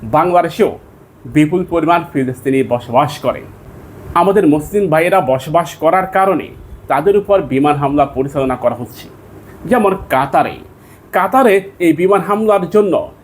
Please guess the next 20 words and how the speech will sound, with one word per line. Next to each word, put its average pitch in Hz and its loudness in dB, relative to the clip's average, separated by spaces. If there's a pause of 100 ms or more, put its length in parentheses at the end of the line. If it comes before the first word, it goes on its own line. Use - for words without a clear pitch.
(120)
রীতিমতো 165 0 (260)
তারা 143 0
আগে 156 0
থেকে 180 -2 (100)
প্রস্তুতি 151 -2
নিয়েছে। - -12 (720)
আমেরিকার 277 2
প্রেসিডেন্ট 208 0
ডোনাল্ড 156 2 (100)
ট্রাম্প, 151 0 (500)
তিনি 214 2
ইতিমধ্যে 196 2 (100)
কাতারকে 165 0
হুঁশিয়ার 185 0
দিয়েছেন, 120 -8 (720)
কাতার 190 0
যাতে 208 0
কখনোই 226 2 (1200)
ইসরায়েলিদের 226 2
বিরুদ্ধে 151 -2